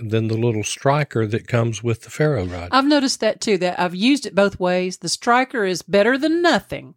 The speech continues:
Speaker 1: Mm-hmm.
Speaker 2: but not nearly as effective as that big blade knife.
Speaker 1: Right. And you take a big blade knife and a big fat ferro rod.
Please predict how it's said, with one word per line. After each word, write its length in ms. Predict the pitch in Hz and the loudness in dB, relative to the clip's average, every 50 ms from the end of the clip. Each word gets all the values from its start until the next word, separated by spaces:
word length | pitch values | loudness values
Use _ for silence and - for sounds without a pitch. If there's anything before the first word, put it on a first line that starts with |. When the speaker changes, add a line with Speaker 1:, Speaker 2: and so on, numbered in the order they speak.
| _ - | _ -8
Speaker 1:
Mm-hmm. 200 | - 113 107 143 | -6 -4 -4 -4
Speaker 2:
but 200 | 156 147 - 175 | -4 -4 -6 -2
not 260 | 196 208 220 214 - - | 2 2 2 2 2 0
nearly 540 | 185 190 196 220 247 262 247 208 190 175 | -4 -2 2 2 4 4 4 4 2 0
as 140 | 170 156 147 | 0 -2 -4
effective 600 | 151 - - 170 160 - _ - - - - - _ - | -6 -6 -6 -6 -6 -6 _ -12 -16 -16 -16 -18 _ -4
as 160 | 170 170 165 | -4 -2 0
that 200 | 165 175 - - | 0 -2 -2 0
big 220 | 160 190 175 170 165 | 0 -2 -2 -2 -2
blade 320 | 180 170 160 165 160 156 | -4 -2 -2 -4 -6 -8
knife. 240 | 156 147 - - - | -10 -10 -10 -8 -4
Speaker 1:
Right. 360 | - 113 120 123 110 92 - _ - - | 0 2 4 4 2 0 -4 _ -10 -4
And 260 | - 110 107 104 101 | -2 -2 0 0 0
you 120 | 101 101 98 | -2 -2 -2
take 240 | - 120 107 - | 0 0 -2 -2
a 40 | 104 | -2
big 280 | 87 - 135 127 123 120 | 0 2 2 2 2 0
blade 280 | 123 127 127 123 107 | 0 2 2 2 0
knife 460 | 107 113 113 117 117 120 120 117 - - - | 0 0 2 2 4 4 2 0 -2 -6 -4
and 240 | - 107 101 101 95 | -2 0 0 0 0
a 120 | 92 87 - _ _ | -2 -4 -8 _ _
big 280 | - 123 123 113 107 - | 0 2 2 2 -2 -6
fat 520 | - - - - 117 117 117 - _ - | -14 -6 0 2 2 2 0 -4 _ -16
ferro 440 | - - - 120 117 120 120 120 120 | -10 -4 -2 0 2 2 2 0 0
rod. 420 | 113 120 123 131 131 127 117 107 | 0 0 -2 -2 -2 -4 -6 -6